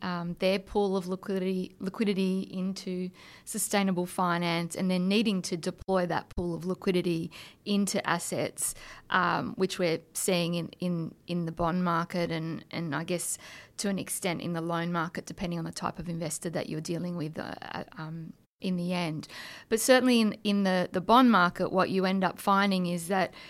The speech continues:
um, if you have, uh, two deals exactly the same, uh, one has a label on it and one is just a, a regular vanilla, um, bond, if we call it that, uh, you'll tend to find that the ticket size is,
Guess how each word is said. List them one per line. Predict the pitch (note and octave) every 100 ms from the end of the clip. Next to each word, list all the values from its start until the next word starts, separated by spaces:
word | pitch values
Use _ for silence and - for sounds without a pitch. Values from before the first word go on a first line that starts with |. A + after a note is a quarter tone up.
| - - _
um, | G#3 F#3+ F3+ F3+ F3+ - -
if | A3 -
you | G#3
have, | G#3 G3 F#3+ F3+ F#3 -
uh, | - F#3 F3+
two | - B3
deals | G#3 G#3 G#3+ A3 -
exactly | F3+ G#3 G#3 A#3
the | G3+
same, | - G3 F#3 F#3+ G#3 - - - - -
uh, | - F#3 E3 -
one | F#3+ G3+ G3+ G#3+
has | G#3+ G3 F#3
a | F#3 E3+ -
label | F#3+ G3 G3+ G3
on | F#3+ F#3
it | F3+ -
and | - F#3
one | F#3 F#3
is | F#3 F3 -
just | - F3+ -
a, | F3+ E3 -
a | F#3 F3+
regular | F#3 F3+ F#3+ F3+ F3 F3+ - _ _
vanilla, | F3 F#3+ F#3+ F#3+ F#3 F#3 - _ -
um, | F#3 F3 F3 F3 _ _ -
bond, | F#3+ A#3 B3
if | G#3
we | F#3+
call | - G3+ G3
it |
that, | - G#3+ C4 - - - - -
uh, | G3 F#3
you'll | G3 G#3 G3 G3
tend | F#3+ G#3+ G#3
to | G3+
find | - F#3 F3+ E3+ F3+
that | F#3+ -
the | F#3
ticket | - B3+ G#3
size | F#3+ G3 F#3 F#3 F3
is, | F3+ E3+